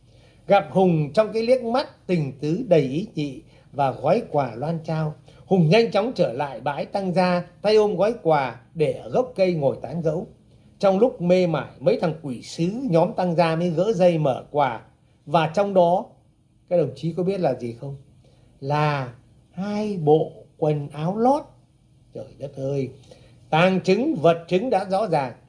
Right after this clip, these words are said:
Những truy vấn của anh em dồn dập, màn bí mật được chính Hùng vén lên. Nhà ở phố, bố chạy dự án, mẹ buôn bán và kết thân với cô Hồng đầu cổng đơn vị. Trước ngày nhập ngũ,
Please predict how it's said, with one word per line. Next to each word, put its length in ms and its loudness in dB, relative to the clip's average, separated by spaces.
Những 200 4
truy 220 4
vấn 300 2
của 80 -4
anh 220 -2
em 180 -2
dồn 280 2
dập, 320 0
màn 420 0
bí 160 -2
mật 280 0
được 180 -8
chính 240 -4
Hùng 280 0
vén 220 -4
lên. 360 -2
Nhà 120 -8
ở 220 -10
phố, 420 0
bố 240 0
chạy 180 0
dự 300 -8
án, 320 -4
mẹ 220 -2
buôn 340 2
bán 280 2
và 220 -4
kết 200 2
thân 180 -2
với 160 -4
cô 180 2
Hồng 320 -2
đầu 180 2
cổng 280 -6
đơn 180 -2
vị. 260 -6
Trước 220 4
ngày 160 4
nhập 200 0
ngũ, 300 -4